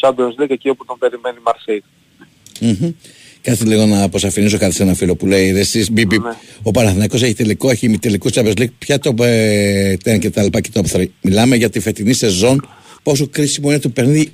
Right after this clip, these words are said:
Speaker 2: της φετι-, για τη φετινή χρονιά. Όχι γενικά στην ιστορία του, αν είναι σημαντικό το παιχνίδι, μην τρελαθούμε.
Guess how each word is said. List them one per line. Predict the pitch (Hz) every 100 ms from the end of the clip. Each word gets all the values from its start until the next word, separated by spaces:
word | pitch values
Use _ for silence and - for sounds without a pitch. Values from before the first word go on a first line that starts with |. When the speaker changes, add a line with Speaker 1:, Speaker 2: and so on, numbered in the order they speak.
| _
Speaker 2:
της | - -
φετι-, | - 131 123
για | 110 101
τη |
φετινή | 110 120 123 151 -
χρονιά. | - 127 127 107 82 - - _ -
Όχι | 190 160
γενικά | 151 160 139
στην | 143 147
ιστορία | 139 135 127
του, | 113 117 113
αν |
είναι | 120
σημαντικό | 113 117 104 110
το | 110
παιχνίδι, | 104 110 147
μην | 135
τρελαθούμε. | 113 104 98 110